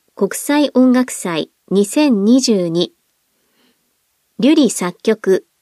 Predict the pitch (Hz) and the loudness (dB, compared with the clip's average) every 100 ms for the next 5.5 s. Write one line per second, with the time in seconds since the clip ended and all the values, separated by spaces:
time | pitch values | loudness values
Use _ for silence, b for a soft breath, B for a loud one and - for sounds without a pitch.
0 | _ - 285 247 190 160 - _ - 180 | _ -2 0 0 -2 -2 -6 _ -6 0
1 | 240 294 277 214 143 - _ _ _ _ | 4 4 4 2 -2 -8 _ _ _ _
2 | _ _ _ _ _ _ _ _ _ _ | _ _ _ _ _ _ _ _ _ _
3 | _ _ _ _ _ _ 196 254 285 277 | _ _ _ _ _ _ 0 2 4 2
4 | 277 - - 240 247 240 247 240 - 233 | 0 -2 -4 0 0 0 -2 -6 0 2
5 | 233 233 214 - - | 4 2 2 -2 -4